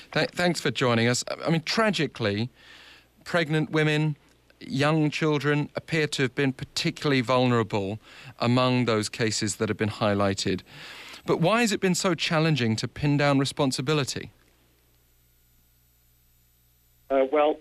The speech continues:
Speaker 2: <clears throat> uh, it's multifactorial. The, uh, the major problem, uh, with many of these chemicals that are marketed for consumer products,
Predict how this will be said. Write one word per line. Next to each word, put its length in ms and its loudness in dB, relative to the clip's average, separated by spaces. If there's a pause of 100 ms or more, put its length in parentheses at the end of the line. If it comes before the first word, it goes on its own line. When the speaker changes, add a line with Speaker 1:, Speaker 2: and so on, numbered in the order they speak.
Speaker 2:
<clears throat> 160 -20
uh, 800 -4 (140)
it's 400 -6 (280)
multifactorial. 1400 -2 (720)
The, 360 -2 (560)
uh, 200 -2 (120)
the 60 -12
major 340 0
problem, 680 -2 (360)
uh, 220 0
with 180 -8
many 240 0
of 80 0
these 180 -2 (120)
chemicals 480 -2 (160)
that 80 -6
are 140 0
marketed 480 -4 (160)
for 80 -18 (120)
consumer 460 -2
products, 500 -4